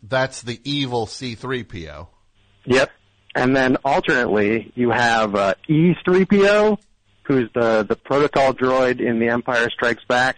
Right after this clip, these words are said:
Speaker 2: that just curses out C three P O.
Speaker 1: Hmm.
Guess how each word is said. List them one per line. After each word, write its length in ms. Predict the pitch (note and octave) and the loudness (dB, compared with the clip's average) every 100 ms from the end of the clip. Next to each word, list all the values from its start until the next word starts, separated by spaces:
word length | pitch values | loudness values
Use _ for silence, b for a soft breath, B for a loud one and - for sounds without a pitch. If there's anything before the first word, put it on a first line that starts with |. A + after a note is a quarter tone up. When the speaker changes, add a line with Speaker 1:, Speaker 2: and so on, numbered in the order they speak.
| - | -4
Speaker 2:
that 160 | A2+ - | -2 -2
just 180 | A#2+ - - | -4 -6 -10
curses 440 | - B2+ A2 G#2+ A#2 | -4 -2 0 0 2
out 200 | A2 - - | 0 -2 -4
C 100 | A#2+ | -4
three 220 | - B2+ | -2 -2
P 180 | C#3+ C#3 | 2 2
O. 140 | D3 - _ _ _ _ _ _ _ _ _ _ _ _ _ _ _ _ _ _ _ _ _ _ - | 0 -4 _ _ _ _ _ _ _ _ _ _ _ _ _ _ _ _ _ _ _ _ _ _ -20
Speaker 1:
Hmm. 240 | C3 G#2 | -16 -16